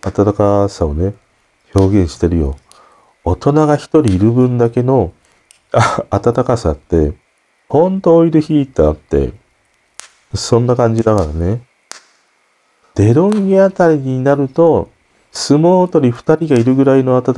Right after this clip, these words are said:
かさにはなるんだけど、本当にさ、安いオイルヒーターってあるんだよ。俺も昔買ったことは一万円、一万二三千円ぐらいで買えるさ、小型のオイルヒーターあったんだけど、本当に暖かくないんだよね。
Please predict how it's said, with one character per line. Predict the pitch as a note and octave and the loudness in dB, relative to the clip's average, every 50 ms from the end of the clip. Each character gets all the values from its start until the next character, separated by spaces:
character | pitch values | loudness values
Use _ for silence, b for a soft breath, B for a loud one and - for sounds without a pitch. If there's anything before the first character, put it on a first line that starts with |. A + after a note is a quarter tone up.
| C3 C3 | 0 -2
か | C3+ | -2
さ | - - G#2+ | 0 0 0
に | G2 G2+ | 2 2
は | G2 - - A#2 G2+ F2+ E2+ - - | 0 0 0 2 2 2 0 -2 -6
な | G2+ G#2 A2+ B2+ | -4 -2 -2 0
る | B2+ A#2+ G2+ | 0 0 -4
ん | E2+ D2 | -4 -4
だ | C#2+ | -6
け | D2 D2 | -6 -4
ど、 | D2+ E2+ E2+ D2+ C#2 - _ _ _ _ _ _ _ _ _ _ b b b b b b b b b b b b b b b | -2 0 0 -2 -2 -6 _ _ _ _ _ _ _ _ _ _ b b b b b b b b b b b b b b b
本 | - F3 F3+ F3+ | -2 -2 -2 0
当 | - F3+ | 0 -2
に | F3 D#3 | -2 0
さ、 | - D#3 C#3 B2+ | 0 0 0 0
安 | A2+ G#2+ A2+ B2 C#3 C#3 - - - - G3 F#3 | 0 0 0 -2 -2 -4 -8 -12 -10 -4 -2 0
い | D#3+ | 2
オ | G#2+ A2 | 2 2
イ | A#2 | 2
ル | A#2 A2 | 0 -2
ヒ | - B2+ A#2 | -2 -2 -4
ー | G#2+ | -2
タ | - - F2 E2 | -2 -2 -4 -4
ー | |
っ | - | -4
て | _ - E2+ D#2 D#2 | _ -6 -2 -2 0
あ | - - C3+ | 0 0 0
る | E3 D#3 | 0 0
ん | A2+ F2 | -2 0
だ | D#2 D2 | 0 -2
よ。 | C#2 C2+ C#2 - _ _ _ _ _ _ _ _ _ _ - | -2 -2 -6 -10 _ _ _ _ _ _ _ _ _ _ -4
俺 | F#2+ G#2 A2 | 0 0 2
も | A#2+ A#2+ A#2 | 2 2 0
昔 | A2 G#2+ - A#2 G#2 B2+ B2+ - - | -2 -2 -4 -6 -6 -6 -10 -12 -10
買 | - - C3 | -6 -6 -6
っ | C3 | -4
た | - C#3 | -4 -4
こ | C#3 | -2
と | C3 A#2 | -2 -2
は | F#2 | -2
一 | E2+ - - - C3 | -2 -4 -6 -4 -2
万 | C3+ C#3 C#3+ | 0 2 2
円、 | C#3 C#3+ C#3+ C#3+ C#3 C#3 C#3 C#3 C#3 C3+ B2 G2+ G2 G2+ | 2 2 0 -2 -4 -6 -6 -6 -8 -8 -8 -8 -6 -6
一 | C#3 A#2+ - - | -6 -4 -4 -2
万 | - D#3 D#3 | -2 0 0
二 | C3+ A#2+ | 2 0
三 | A#2 - C#3 C3+ B2+ B2 | 0 0 0 0 0 0
千 | C3+ C3 | 0 0
円 | C3 B2+ C3 | 0 0 0
ぐ | C3 | 0
ら | A#2+ G2+ | 2 0
い | F2 E2 | 0 0
で | E2 | -2
買 | - - F2+ | -2 -2 -2
え | E2+ | -2
る | E2 E2 | -2 -6
さ、 | - - F#2 E2 D2+ D2 - _ _ _ _ _ _ _ _ _ - | -4 -2 -2 -2 -2 -4 -8 _ _ _ _ _ _ _ _ _ -4
小 | - G#2+ | -2 0
型 | G#2+ A2+ A2+ B2 | 0 2 0 0
の | A#2 A#2 A2 | 0 2 2
オ | A#2 | 2
イ | B2 | 2
ル | A#2+ B2 | 0 -2
ヒ | A#2+ - C3+ C3 | -4 -4 -8 -8
ー | B2+ | -4
タ | - D#2+ | -2 0
ー | D#2 | 0
あ | E2 | 0
っ | F2+ - | -2 -2
た | - F#2 | -4 -6
ん | E2 C2+ | -4 -4
だ | C2+ | -8
け | C#2 C#2+ | -8 -6
ど、 | D2+ D#2+ D#2+ D2+ B1 - _ _ _ _ _ _ _ b b b b b b b b b b b b b b b b b b b b b b b b b b _ - | -4 -2 -2 -4 -6 -8 _ _ _ _ _ _ _ b b b b b b b b b b b b b b b b b b b b b b b b b b _ -4
本 | - D3+ F3+ G3 G#3 | 0 0 0 0 0
当 | - F#3+ | 0 0
に | F3+ | 2
暖 | F3+ F3 | 2 0
か | F3 - E3+ F3 E3 | 0 0 0 0 2
く | C#3 G#2+ | 0 0
な | F#2 F#2 | 0 0
い | F#2 | 0
ん | E2 | 0
だ | E2 | -2
よ | D#2 D2+ | -2 0
ね。 | D#2+ F2 G2+ G2+ G2 | 0 0 0 0 -2